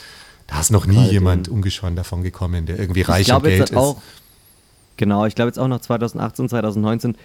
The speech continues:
Speaker 2: da sind jetzt dann auch wirklich alle aufgeflogen, die jemals was falsch gemacht haben. Also ich glaub auch nicht, dass da noch viel
Speaker 1: Eben,
Speaker 2: kommt.
Speaker 1: man sieht's auch zum Beispiel bei Kevin Spacey.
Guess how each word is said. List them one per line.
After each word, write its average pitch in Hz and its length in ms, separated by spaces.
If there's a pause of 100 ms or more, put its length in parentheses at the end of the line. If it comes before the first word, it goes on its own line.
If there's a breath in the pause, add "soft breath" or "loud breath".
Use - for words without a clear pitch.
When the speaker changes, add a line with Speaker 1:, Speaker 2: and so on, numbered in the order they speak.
Speaker 2:
da 95 120
sind 113 140
jetzt 127 160
dann 120 80
auch 113 160
wirklich 110 340
alle - 200
aufgeflogen, 101 560
die 95 80
jemals 95 260
was 92 120
falsch 98 200
gemacht 92 300
haben. 87 140
Also 98 140
ich 95 80
glaub 104 200
auch 101 100
nicht, 101 160
dass 90 120
da 95 100
noch 92 80
viel 92 140
Speaker 1:
Eben, 101 100
Speaker 2:
kommt. 87 160
Speaker 1:
man 87 100
sieht's 123 220
auch 113 60
zum - 100
Beispiel 107 240
bei 107 80
Kevin 110 320
Spacey. 127 580